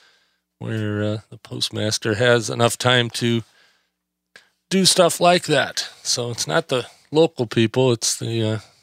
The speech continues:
national post office. And on top of that, the township people, or probably more accurately, the county people,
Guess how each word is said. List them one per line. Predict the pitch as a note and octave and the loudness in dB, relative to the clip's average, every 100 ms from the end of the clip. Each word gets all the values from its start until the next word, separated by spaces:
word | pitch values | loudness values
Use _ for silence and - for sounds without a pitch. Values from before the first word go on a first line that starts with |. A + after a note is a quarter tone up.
| _ _ _ _ _ _ _ _ _ | _ _ _ _ _ _ _ _ _
national | D3 C#3+ - A#2+ | 0 2 0 -2
post | G#2+ A#2 G#2+ A2+ | -2 -2 -2 -2
office. | A#2 C#3 | -4 0
And | G3 | 2
on | G#3+ | 2
top | - - G3 F3 | 2 0 2 6
of | |
that, | C3 C#3+ | 6 4
the | C#3 | 0
township | - F#3+ A3 A3 - A#2 | -4 2 2 2 0 -2
people, | - A2+ A2 A2 C3 _ _ _ _ _ - | 0 0 2 2 0 _ _ _ _ _ -12
or | A2 | -8
probably | - C3 C3 | -2 0 0
more | A#2+ A#2+ | -2 -2
accurately, | A#2+ B2+ B2 - A2+ A#2+ B2 | 2 2 0 -2 -4 0 0
the | A2 G#2 | 2 -2
county | - C#3+ E3 C3+ A2 _ | -2 0 2 2 -2 _
people, | - A2+ - C#3+ | -6 -4 0 0